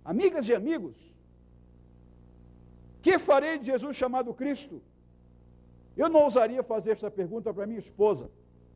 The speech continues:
para o meu filho, para minha filha, a quem amo muito. E graças a Deus, eles estão respondendo por eles o que fazer com Jesus Cristo. Mas esta pergunta eu faço a mim mesmo, porque somente eu posso responder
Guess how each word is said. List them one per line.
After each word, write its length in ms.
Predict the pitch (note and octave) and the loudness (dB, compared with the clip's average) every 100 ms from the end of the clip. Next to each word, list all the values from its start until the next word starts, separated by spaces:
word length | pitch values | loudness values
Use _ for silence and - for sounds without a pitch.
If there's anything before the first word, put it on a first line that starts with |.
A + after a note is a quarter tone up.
| - - - | -20 -20 -8
para 100 | F#3 | -2
o 60 | |
meu 160 | G3+ F#3+ | 2 0
filho, 400 | - A3+ G3+ C#3 | 0 -8 -8 -10
para 160 | D3+ | -12
minha 200 | F3+ G3+ | -12 -12
filha, 340 | D3 G#3+ G#3 E3 | -16 -14 -12 -10
a 20 | |
quem 200 | G3+ G#3+ | -8 -4
amo 200 | A#3 G3+ | -4 -2
muito. 320 | G#3 G#3+ - - - - | -2 -4 -6 -20 -20 -20
E 60 | G#3 | -6
graças 340 | G#3 B3 - | 2 2 2
a 80 | G#3+ | -2
Deus, 420 | F#3+ A#3 A3 - - _ _ _ - | 2 2 0 -8 -20 _ _ _ 0
eles 320 | G#3 G#3+ F3+ | 0 0 -4
estão 280 | F#3 - G#3+ | -8 -6 -4
respondendo 840 | G3+ - G3 F3+ F#3 G3 D#3+ G2+ - - - - - | -4 -4 -6 -2 0 -2 -8 -14 -20 -20 -20 -20 -10
por 180 | G3+ G#3 | 2 6
eles 460 | A3 G#3+ B2 - - | 6 4 -2 -20 -20
o 80 | E3 | -18
que 100 | G#3+ | -10
fazer 360 | - F#3 F#3+ G3 | -2 0 0 -4
com 120 | F3+ | -8
Jesus 280 | F3 D#3 - | -10 -12 -12
Cristo. 380 | F3 E3+ - - - - - | -10 -10 -12 -20 -20 -20 -10
Mas 180 | D#3 A3 | -2 0
esta 240 | A#3 A3+ | 0 -4
pergunta 640 | - F3 D3 A#3 - E3+ - - | -4 -4 -4 -10 -8 -10 -14 -12
eu 120 | F#3 F3+ | -8 -6
faço 360 | - G3 G3 | -4 -4 -6
a 40 | F#3 | -8
mim 140 | G3+ | -6
mesmo, 360 | G3 G#3+ C#3+ - - - - - - - - | 2 2 2 -10 -20 -20 -20 -20 -20 -20 -16
porque 220 | D#3+ F3 | -10 -10
somente 380 | F3 F3 F#3 D3+ | -8 -10 -10 -10
eu 140 | E3 | -10
posso 300 | C#3 D3 C3 | -8 -10 -10
responder 560 | C3+ - C#3 A2+ C3 | -20 -18 -16 -12 -14